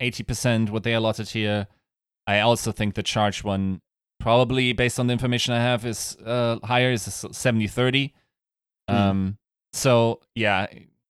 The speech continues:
Speaker 1: I think there's a solid, like, forty percent chance that they make it into the,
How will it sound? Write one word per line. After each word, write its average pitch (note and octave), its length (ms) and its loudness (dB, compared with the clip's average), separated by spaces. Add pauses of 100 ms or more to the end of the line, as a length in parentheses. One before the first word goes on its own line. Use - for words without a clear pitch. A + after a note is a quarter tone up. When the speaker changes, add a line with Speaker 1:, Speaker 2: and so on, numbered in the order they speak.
(680)
Speaker 1:
I C3+ 40 2
think G3 200 2
there's C#3 180 6
a A2+ 80 0
solid, B2+ 460 4
like, A2 200 2
forty A#2+ 360 0
percent A2+ 420 0
chance A2 360 2
that G#2 140 -6
they A2 100 2
make G#2+ 220 2
it A2 100 -4
into A2+ 180 -4
the, A#2 360 0